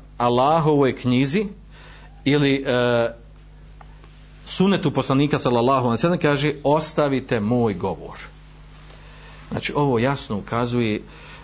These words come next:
znači, da je bio, a, protiv toga,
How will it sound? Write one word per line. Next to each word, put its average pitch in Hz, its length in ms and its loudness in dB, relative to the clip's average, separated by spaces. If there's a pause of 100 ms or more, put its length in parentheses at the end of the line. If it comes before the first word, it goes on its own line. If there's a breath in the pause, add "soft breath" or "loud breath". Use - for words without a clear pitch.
znači, 104 320 -4
da 107 120 -2
je 104 100 0
bio, 143 420 2 (380)
a, 107 160 0 (120)
protiv 170 480 0
toga, 175 480 0